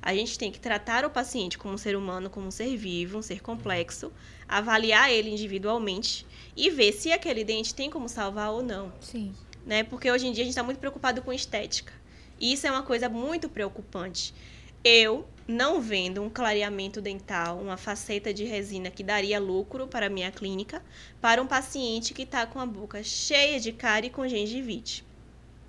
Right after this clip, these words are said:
Speaker 1: Eu sei que ele tem o livre-arbítrio dele de escolher qual o procedimento que ele deseja fazer, mas eu falo, aqui na clínica a gente segue um protocolo. O meu protocolo é higienizar,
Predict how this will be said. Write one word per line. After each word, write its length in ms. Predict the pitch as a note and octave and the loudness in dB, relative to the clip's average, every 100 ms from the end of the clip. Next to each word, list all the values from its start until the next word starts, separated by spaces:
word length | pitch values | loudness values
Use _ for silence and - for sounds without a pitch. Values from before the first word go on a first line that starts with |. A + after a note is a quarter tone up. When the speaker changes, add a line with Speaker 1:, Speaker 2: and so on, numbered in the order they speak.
| - - - - - - | -20 -20 -18 -20 -20 0
Speaker 1:
Eu 140 | G#3+ A3 | 2 4
sei 240 | A3 G3+ | 4 4
que 80 | G#3 | 4
ele 80 | G#3+ | 2
tem 100 | G#3 | 0
o 60 | |
livre-arbítrio 580 | G3+ F#3 F#3+ A3+ G#3 G#3 | 0 0 0 -2 -4 -2
dele 300 | G#3 B3+ C4+ | 4 4 4
de 80 | G#3+ | -2
escolher 380 | - A#3 G#3 F#3 | -2 0 0 0
qual 180 | A3+ G3 | -2 -4
o 40 | |
procedimento 680 | G3 F#3+ F#3 G3 F#3 F3 F#3+ | -4 -6 -6 -4 -4 -6 -8
que 100 | F#3+ | -8
ele 100 | F#3 | -4
deseja 360 | G3 G3 F#3 | -4 -2 -4
fazer, 340 | F#3+ B3+ B3+ G#3+ | -2 0 0 0
mas 160 | G#3 | 0
eu 100 | A3 | -2
falo, 240 | B3+ A#3 F#3 | -2 -2 0
aqui 320 | A#3+ - A#3+ | -2 -4 -6
na 160 | G3 | -6
clínica 460 | B3+ A#3 F3+ F#3 A3+ | -6 -6 -6 -6 -4
a 60 | A#3 | -4
gente 160 | G#3+ - | -4 -4
segue 300 | - F#3 G#3 | -2 -2 -2
um 60 | |
protocolo. 580 | G#3 G#3 C4+ - - - | -6 -6 -6 -4 -6 -6
O 20 | |
meu 200 | F#3+ G3 | -4 -4
protocolo 640 | G3 G#3 A3+ A3+ A3 G3+ A#3+ | -4 -4 -6 -4 -4 -2 -2
é 100 | F3 | -4
higienizar, 720 | G3 G3 F3+ F#3+ F#3+ F#3 | -4 -4 -4 -4 -2 -4